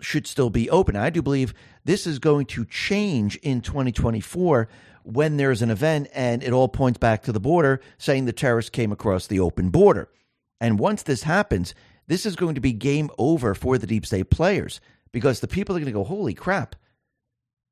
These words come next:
You mean this por-, this person just came right over, had an event in the United States? Well, now we need to close the border because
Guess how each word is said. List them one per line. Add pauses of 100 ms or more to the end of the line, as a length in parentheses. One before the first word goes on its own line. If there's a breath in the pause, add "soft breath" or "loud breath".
You
mean
this
por-,
this
person
just
came
right
over,
had
an
event
in
the
United
States? (380)
Well,
now
we
need
to
close
the
border
because